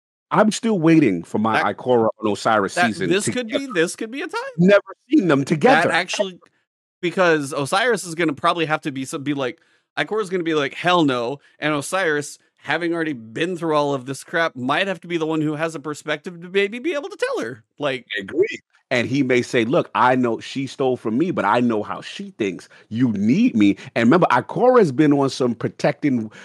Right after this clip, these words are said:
Speaker 1: frail granddad mode with him, right? He's frail granddad. He don't got no ghost. We can't endanger you b-, about his operation. And he's trying to build trust again. That's gonna, I would love personally if it's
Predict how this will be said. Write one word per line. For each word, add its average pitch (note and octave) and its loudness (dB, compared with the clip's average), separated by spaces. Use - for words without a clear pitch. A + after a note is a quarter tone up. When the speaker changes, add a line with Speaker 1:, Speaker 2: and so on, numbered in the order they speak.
Speaker 1:
frail C#3+ 6
granddad A#2 4
mode F2 0
with F2+ -6
him, C#2 -6
right? B2 2
He's E3+ 2
frail G3 4
granddad. D#3 4
He D3+ 2
don't D#3+ 4
got D3 4
no C#3 2
ghost. A#2 2
We D#3+ 2
can't D#3+ 2
endanger C#3+ 2
you B2 -4
b-, G2+ -2
about A2+ 2
his G#2+ -6
operation. A2 -4
And A#2 2
he's E3+ -8
trying C#3+ 0
to A#2+ 0
build A#2 0
trust - -6
again. F#2 -4
That's D#3+ 2
gonna, F#3+ -2
I F#3 6
would G3 4
love G2+ 0
personally F2+ -2
if G2+ -6
it's G2+ -4